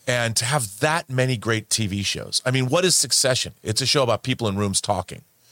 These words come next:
It's all written. And, and we have, s-, in both comedy and drama, we sh-, we see every day, we watch shows every day that show how important good writing is.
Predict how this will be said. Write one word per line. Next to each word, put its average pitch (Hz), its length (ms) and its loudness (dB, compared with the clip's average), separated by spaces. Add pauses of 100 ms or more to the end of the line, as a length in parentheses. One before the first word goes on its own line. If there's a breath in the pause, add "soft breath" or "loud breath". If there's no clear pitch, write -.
(120)
It's - 120 -2
all 139 180 6
written. 101 260 -2 (640 loud breath)
And, 120 300 0 (160)
and 131 160 0
we 165 80 4
have, 160 80 2
s-, - 140 2
in 143 160 0
both 170 320 2
comedy 135 360 2
and 110 80 0
drama, 107 300 2
we 110 140 0
sh-, - 260 2
we 139 140 0
see 190 500 2 (100)
every 160 300 0
day, 131 140 2
we 117 160 -2
watch 143 400 2
shows 113 400 2 (100)
every 156 180 2
day 120 160 2
that 98 140 -4
show 117 220 2
how 107 60 4
important 92 520 -4
good 98 180 -4
writing 87 300 -2
is. - 340 -6